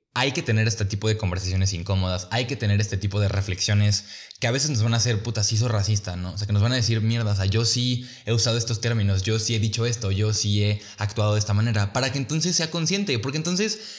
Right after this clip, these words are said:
se vuelve inconsciente y entonces nunca te das cuenta del daño que estás causando. Pero en el momento en el que tienes esta conversación, que tienes esta reflexión, ¿no? A ver, yo lo que pienso es, si un día te enfrentas a algo, ¿no? Y entonces vas a usar la palabra naco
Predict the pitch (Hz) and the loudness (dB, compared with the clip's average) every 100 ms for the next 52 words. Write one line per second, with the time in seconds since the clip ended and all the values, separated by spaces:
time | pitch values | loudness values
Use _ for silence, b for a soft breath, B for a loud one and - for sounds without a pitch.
0 | B B B B - 170 175 202 135 127 | B B B B 0 2 2 0 0 0
1 | 156 151 110 110 - - - 147 165 175 | 0 0 0 -2 -6 -12 -6 -2 0 2
2 | 185 208 180 135 - 135 120 127 107 101 | 2 0 0 0 0 0 0 0 2 2
3 | 117 117 - 104 - 107 139 117 98 131 | 2 0 0 0 0 0 0 0 0 0
4 | 143 156 170 220 - 110 135 147 123 - | 0 -2 -2 -4 -4 -4 -4 -4 -6 -4
5 | 110 98 - 107 104 101 - 110 131 143 | -2 -2 -2 0 0 0 -6 -4 -4 -4
6 | - 143 113 101 - 117 104 113 - B | -4 -2 -2 0 0 2 2 0 -6 B
7 | B 113 127 143 139 127 175 208 117 135 | B -2 0 2 -2 0 0 0 -2 -2
8 | 131 123 101 - B B - 170 196 180 | 0 0 0 -4 B B -2 0 2 2
9 | 117 98 - - _ _ 120 117 117 135 | 2 0 -4 -16 _ _ 0 2 2 0
10 | 131 123 101 95 107 113 127 - 135 127 | -2 -2 -2 -2 -2 0 0 -2 -2 0
11 | 147 165 160 - 117 147 156 156 156 160 | 0 0 0 -2 0 0 0 -2 0 0
12 | 113 110 110 107 104 95 | 0 0 2 2 0 -4